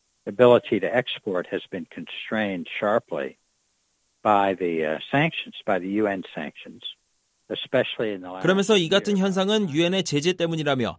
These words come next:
Speaker 2: 특별히 지난 일 년간 중국이 취한 조치를 강조했습니다. 이와 더불어 비오에이는 올해 중순 플래닛 랩스의 위성 사진을 통해 남포항에 야적된 컨테이너의 숫자가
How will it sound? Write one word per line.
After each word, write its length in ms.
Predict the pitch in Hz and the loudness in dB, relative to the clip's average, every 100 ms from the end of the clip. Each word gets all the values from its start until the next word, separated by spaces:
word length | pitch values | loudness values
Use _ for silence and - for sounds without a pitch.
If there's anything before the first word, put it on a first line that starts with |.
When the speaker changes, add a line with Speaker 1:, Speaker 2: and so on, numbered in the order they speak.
| _ - | _ -10
Speaker 2:
특별히 480 | 165 147 165 175 - - | 0 2 2 0 -4 -10
지난 300 | - 170 180 | 0 2 2
일 100 | 175 | 2
년간 480 | 165 160 165 190 202 | 2 0 2 2 0
중국이 480 | - 151 165 170 175 | -2 -2 -2 -4 -4
취한 260 | - 165 | -2 0
조치를 420 | 139 120 131 170 | -2 -4 -2 -2
강조했습니다. 720 | 170 147 131 101 98 95 - _ _ _ _ _ _ - | -2 -2 -2 -2 -4 -6 -6 _ _ _ _ _ _ 2
이와 220 | 180 196 | 4 4
더불어 380 | 190 190 208 190 | 4 4 4 4
비오에이는 520 | 175 180 185 214 196 | 4 6 6 2 0
올해 260 | 147 175 | 0 2
중순 380 | 160 151 139 90 _ _ - | 2 0 -2 -2 _ _ -8
플래닛 420 | 202 208 208 196 | -2 2 2 2
랩스의 540 | 131 135 - 170 180 | 2 0 0 2 0
위성 240 | 123 175 180 | 0 0 0
사진을 340 | 165 156 147 | -2 -2 -4
통해 300 | 139 117 80 _ _ | -4 -4 -6 _ _
남포항에 720 | - 139 156 165 139 160 175 110 | 2 2 2 0 0 0 0 0
야적된 520 | 107 127 - 175 185 | -2 -2 0 -2 -2
컨테이너의 640 | - 214 - 202 180 170 170 | -4 -4 0 2 2 0 -2
숫자가 520 | - 127 - 143 | -2 -4 0 2